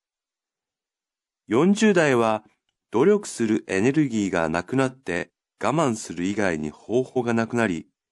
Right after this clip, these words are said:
五十代は我慢さえできなくなって互いに諦めの境地に入る。そして六十代に入って初めて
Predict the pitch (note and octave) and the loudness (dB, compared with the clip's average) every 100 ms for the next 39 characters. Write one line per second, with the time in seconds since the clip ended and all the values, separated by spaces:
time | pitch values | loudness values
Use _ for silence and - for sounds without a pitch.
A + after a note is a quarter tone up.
0 | _ _ _ _ _ _ _ _ _ _ | _ _ _ _ _ _ _ _ _ _
1 | _ - G#2+ A2+ D#3+ D#3+ C3 A#2 G#2+ G2+ | _ -4 0 2 4 4 4 2 2 0
2 | - _ _ _ - C#3 F#3+ D#3+ B2 A#2+ | -4 _ _ _ -4 0 2 2 0 0
3 | A2+ F#2+ F#2+ - A#2+ A2+ F#2 F#2 - F2+ | 0 2 0 -2 -2 -2 -4 -6 -6 -4
4 | E2+ - _ _ _ G2 G#2+ C#3 C3 C3 | -4 -6 _ _ _ -6 -2 0 2 2
5 | F2+ _ F#2 - C3+ C#3 C3+ B2+ B2 C#3 | -2 _ -10 -8 -4 0 2 2 0 0
6 | G#2+ - D#2 C#2+ E2 D#2 D2 _ _ _ | -2 -4 -12 -12 -14 -14 -16 _ _ _
7 | _ _ _ _ _ _ _ _ _ _ | _ _ _ _ _ _ _ _ _ _
8 | _ _ _ _ _ _ - C3 C3 - | _ _ _ _ _ _ -4 -2 -2 -2
9 | C#3+ C#3 _ _ _ - A2+ A#2 F3 F3 | -2 -2 _ _ _ -4 -4 -2 0 4
10 | F3+ D3+ B2+ A2+ G2+ A#2+ A#2+ - G#2 G2 | 4 4 2 0 0 -2 -2 -4 -2 -2
11 | - _ _ - G2+ B2 E3+ C#3 - C3 | -6 _ _ -6 -4 0 0 0 -2 -6